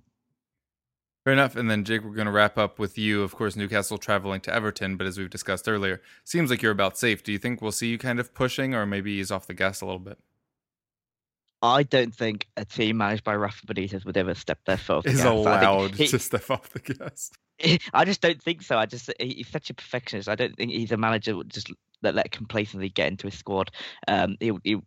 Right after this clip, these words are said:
Speaker 2: he'll, they'll know that he'll want to strengthen. People will be playing for their places. We've got three players on loan that all of them have, have spoken about wanting to stay at Newcastle. So you've got that element of it as well. And, and, and even this fixture, it's got quite a nice,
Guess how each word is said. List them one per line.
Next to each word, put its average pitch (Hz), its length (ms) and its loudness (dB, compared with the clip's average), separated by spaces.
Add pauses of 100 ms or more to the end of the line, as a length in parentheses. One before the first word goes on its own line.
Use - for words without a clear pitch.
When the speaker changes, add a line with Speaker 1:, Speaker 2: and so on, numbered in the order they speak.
Speaker 2:
he'll, 104 180 -2 (580)
they'll 113 180 4
know 113 300 4
that 110 140 4
he'll 113 160 0
want 101 140 -8
to - 80 -6
strengthen. 110 580 -2
People 110 240 -4
will 95 80 -8
be 95 120 -8
playing 107 200 -2
for - 100 -8
their 87 80 0
places. 98 540 -4
We've 104 100 -4
got 80 120 0
three 110 200 -2
players 101 280 0
on 104 100 -2
loan 110 460 2 (520)
that 104 160 4
all 107 200 2
of 92 100 -6
them 104 160 0
have, 92 240 -4
have 95 100 -2
spoken 101 360 -2
about 92 240 0 (140)
wanting 98 380 -4
to - 120 -8
stay 87 260 2
at 76 60 0
Newcastle. 98 500 0
So - 140 -2
you've 90 120 0
got - 220 -2
that 101 280 2
element 98 420 -4
of - 100 -10
it - 100 -8 (120)
as - 120 -18
well. 101 480 0 (380)
And, - 240 4
and, 117 220 2 (100)
and 127 140 4
even 143 260 2
this 113 240 0
fixture, 117 440 0
it's - 200 -2
got - 160 -4
quite 107 280 0
a - 20 -2
nice, 101 280 -2